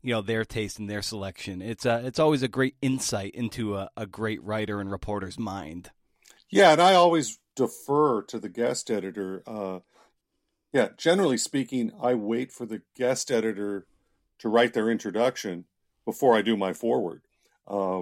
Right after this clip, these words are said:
Speaker 2: because I don't want to step in their footprint. I don't want to step on their toes.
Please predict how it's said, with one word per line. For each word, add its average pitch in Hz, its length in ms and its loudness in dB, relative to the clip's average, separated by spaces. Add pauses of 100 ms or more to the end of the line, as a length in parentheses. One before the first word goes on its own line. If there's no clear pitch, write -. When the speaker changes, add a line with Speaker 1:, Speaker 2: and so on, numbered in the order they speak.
Speaker 2:
because 110 320 -4
I 123 120 4
don't 123 160 0
want 113 140 -2
to - 40 -8
step - 400 -4
in 110 100 -6
their 104 180 -8
footprint. 139 640 -8
I 110 60 -10
don't 113 180 -6
want 104 140 -10
to - 60 -12
step 123 260 -4
on 110 120 -4
their 101 140 -8
toes. 123 560 -8